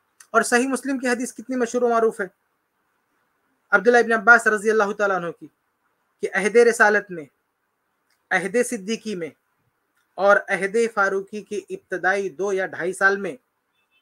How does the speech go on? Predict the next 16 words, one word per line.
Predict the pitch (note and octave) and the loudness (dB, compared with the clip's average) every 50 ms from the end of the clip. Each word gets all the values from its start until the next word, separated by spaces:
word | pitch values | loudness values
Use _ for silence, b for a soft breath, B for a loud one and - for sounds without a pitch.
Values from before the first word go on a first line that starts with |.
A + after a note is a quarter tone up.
| _ _ _ _ _ _ _ F#3+ | _ _ _ _ _ _ _ -4
ये | A3 A3 - _ _ _ _ _ _ | -4 -4 -4 _ _ _ _ _ _
पूरे | D4+ E4 E4+ D#4+ C#4+ | -6 -4 -2 0 0
मुसलमानों | B3+ A#3 - A3+ G#3+ G3+ G3 G3 G3 F#3+ | 0 0 0 -2 -2 -2 -2 -4 -4 -4
का | F3+ - F3 | -4 -4 -6
तरीक़ेकार | E3+ - - D3+ D#3 D3+ _ D3+ C#3 - - - - _ - C#3+ C3+ - | -4 -4 -6 -6 -6 -8 _ -10 -10 -10 -12 -20 -18 _ -12 -12 -12 -12
था | - - C#3 D3+ F3 G3+ - - - - - - - _ _ | -12 -12 -8 -8 -6 -8 -8 -12 -16 -20 -20 -20 -20 _ _
कि | - | -6
अगर | D3 F#3 G3+ A#3 A#3+ | -4 -2 0 0 0
कोई | A3+ A#3 A3 A3 G3+ F#3 | 0 0 -2 0 0 -2
एक | F#3 F3 - | -4 -6 -4
साथ | - F3+ F3 | -4 -2 -2
तीन | F3 - - E3+ E3 D#3+ | -2 -6 -10 -12 -12 -10
तलाक | - D3 D3 C#3+ C3+ A#2+ A2 | -8 -6 -6 -6 -6 -8 _
दे | B2+ D3 E3 | -8 -8 -6
देता | E3 F3 F3 - G3+ | -6 -6 -4 -4 -6
था, | - - F#3 G#3+ B3+ | -6 -6 -8 -12 -12